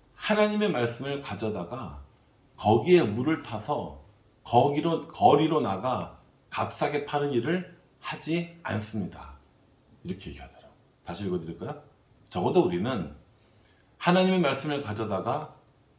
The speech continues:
거기에 물을 타서 거리로 나가 값싸게 파는 일을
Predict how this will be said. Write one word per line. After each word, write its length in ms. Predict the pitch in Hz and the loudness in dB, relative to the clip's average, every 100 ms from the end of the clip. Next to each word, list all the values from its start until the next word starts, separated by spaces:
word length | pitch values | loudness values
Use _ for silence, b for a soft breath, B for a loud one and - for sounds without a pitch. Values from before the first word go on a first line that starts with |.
| _ | _
거기에 420 | - 107 120 143 | -2 0 0 0
물을 320 | 113 120 175 | 0 6 6
타서 480 | 175 - - 87 - - _ _ _ _ _ | 6 0 -10 -12 -12 -20 _ _ _ _ _
거리로 460 | - 98 117 120 110 | -2 0 2 2 2
나가 520 | 107 87 127 175 - - _ _ _ | 0 -2 -4 -6 -10 -20 _ _ _
값싸게 560 | - 107 - - - - | -8 -8 -4 -2 -2 -4
파는 280 | 127 131 117 | -4 -4 -2
일을 400 | 110 165 175 | -2 -2 -6